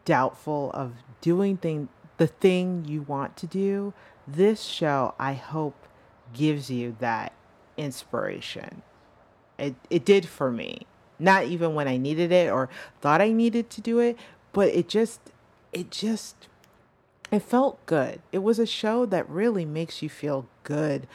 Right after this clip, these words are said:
about there are people in this world that kind of care and want to be uplifting and just want you to win. And I think everyone needs that in their life. So if you're feeling down or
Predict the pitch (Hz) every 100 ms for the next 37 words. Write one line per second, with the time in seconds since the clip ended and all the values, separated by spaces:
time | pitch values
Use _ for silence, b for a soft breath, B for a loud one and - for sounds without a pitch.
0 | B B B - 160 160 151 139 - -
1 | 160 156 151 - 196 190 196 165 147 135
2 | 131 143 131 127 131 - - 156 147 131
3 | _ - 151 143 123 110 147 151 156 135
4 | 135 123 139 147 - 127 98 - - 156
5 | 147 139 - 175 - _ B B B -
6 | 175 180 190 180 - 143 127 156 131 73
7 | 50 53 - b b b b _ 160 170
8 | 170 170 202 202 - _ - 202 202 220
9 | 165 147 131 135 147 - 127 135 135 135
10 | 127 - - - 170 160 - 226 247 -
11 | 185 170 139 143 135 135 139 135 127